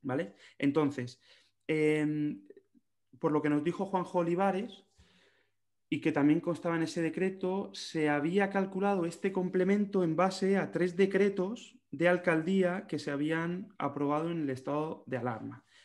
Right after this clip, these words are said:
Bien, pues analizando esos tres decretos, dos de ellos simplemente,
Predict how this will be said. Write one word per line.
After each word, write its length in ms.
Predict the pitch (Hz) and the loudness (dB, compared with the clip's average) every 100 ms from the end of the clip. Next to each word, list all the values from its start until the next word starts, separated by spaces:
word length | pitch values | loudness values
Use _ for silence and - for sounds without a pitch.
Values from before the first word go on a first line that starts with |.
| - | -4
Bien, 240 | 147 139 | 2 2
pues 240 | 127 127 - | 2 -4 -2
analizando 480 | 143 135 131 160 175 | 0 0 0 0 -2
esos 200 | 190 180 | -2 -4
tres 180 | 185 170 | -4 -2
decretos, 680 | 180 185 196 196 196 - _ - _ | 0 2 2 2 -4 -6 _ -20 _
dos 240 | 147 175 160 | 0 0 4
de 180 | 180 | 6
ellos 360 | 196 180 131 - | 6 4 0 -6
simplemente, 880 | - 180 175 170 185 196 185 127 | -4 -2 2 2 2 2 0 -6